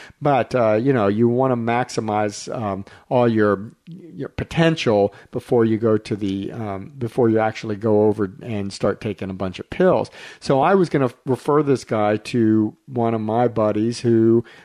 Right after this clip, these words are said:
uh, this is his wheelhouse. His, um, name's Doctor Vance Wilson. He's down in, uh, in Daytona,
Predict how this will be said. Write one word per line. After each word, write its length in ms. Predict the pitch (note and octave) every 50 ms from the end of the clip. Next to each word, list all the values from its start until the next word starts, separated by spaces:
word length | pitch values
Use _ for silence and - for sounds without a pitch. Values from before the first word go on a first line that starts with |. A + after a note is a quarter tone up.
| _ -
uh, 80 | C#3+ A#2+
this 220 | A#2+ C#3 C3+ -
is 100 | D3+ C3
his 140 | C#3 C3+ B2+
wheelhouse. 680 | B2 C3 D3 D3+ C#3+ B2+ A#2 G#2 F#2 F#2+ - - - -
His, 380 | A2+ G#2+ G#2 G#2 G#2 G#2 G#2 A2
um, 440 | G#2+ G2+ G2+ G2 G2 F#2+ G2+ G#2 A2+
name's 340 | A#2 A2+ A2 G#2+ G#2+ G2+
Doctor 300 | - - G#2+ G#2 - -
Vance 340 | G#2 G#2 G#2 G2+ F#2+ - -
Wilson. 400 | A#2 A#2+ C3 C3 B2 - - A#2
He's 120 | A2 G2+ F#2
down 300 | A#2 G#2+ G#2 G2+ G2 G2
in, 260 | G2 F#2 F#2+ F#2 F#2
uh, 240 | F#2 F#2 F2+ F#2+ G#2+ - - - - - _ -
in 520 | - A2+ G2+ G2 F#2+ F#2+ G2 G2 G2 G2+ G#2+
Daytona, 760 | A2 G2+ G2 - - C3 C3 B2+ B2 B2 A#2+ A#2 A#2 A#2